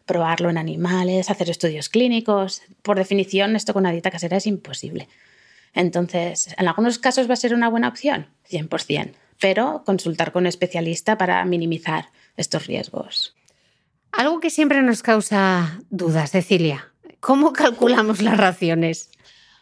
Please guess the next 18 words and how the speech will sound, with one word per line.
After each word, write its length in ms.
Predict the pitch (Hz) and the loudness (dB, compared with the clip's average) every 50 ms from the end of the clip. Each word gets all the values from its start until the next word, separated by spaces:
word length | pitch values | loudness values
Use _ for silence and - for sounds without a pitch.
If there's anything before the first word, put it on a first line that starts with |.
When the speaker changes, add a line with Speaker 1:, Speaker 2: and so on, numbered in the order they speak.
| _ _ - | _ _ 0
Speaker 1:
Buena 300 | 202 196 170 170 175 170 | 2 2 2 2 0 -2
pregunta. 420 | - 175 160 156 139 - - - - - - - 220 220 | -2 -2 -2 0 0 2 4 4 4 4 4 2 0 -4
<laughs> 300 | - - - - - - | -6 -12 -14 -14 -6 -2
En 140 | 285 - - | 0 0 2
general, 480 | 277 269 233 220 233 240 277 339 - - - | 2 2 4 4 4 4 2 0 -2 -2 0
así 220 | 233 226 - 247 | 0 0 2 2
como 420 | - - 320 330 320 294 285 262 - | 2 2 2 4 4 4 2 2 2
en 360 | 247 240 240 240 233 220 - | 2 2 2 2 2 0 -2
la 320 | - - - - 240 226 214 | -4 -2 0 2 2 4 4
elección, 800 | 214 214 202 208 - 220 214 208 202 196 196 196 - - - _ _ _ _ _ _ _ _ _ _ _ _ - - _ _ _ _ _ _ _ _ _ - - | 2 0 0 0 0 2 2 4 4 2 2 0 -2 -6 -10 _ _ _ _ _ _ _ _ _ _ _ _ -20 -20 _ _ _ _ _ _ _ _ _ -8 -2
que, 180 | - 165 - - - | -2 -2 -2 0 0
dam-, 180 | - 175 - | 0 0 0
déjame 320 | - - - 185 180 185 170 | 0 0 2 2 2 2 2
dar 140 | 160 165 180 | 2 2 0
un 80 | 165 143 | 0 0
paso 180 | - - - | -2 -4 -4
atrás, 280 | 104 - - - - - | -4 -4 -6 -6 -4 -2
¿no? 160 | - 262 277 | -2 -2 -2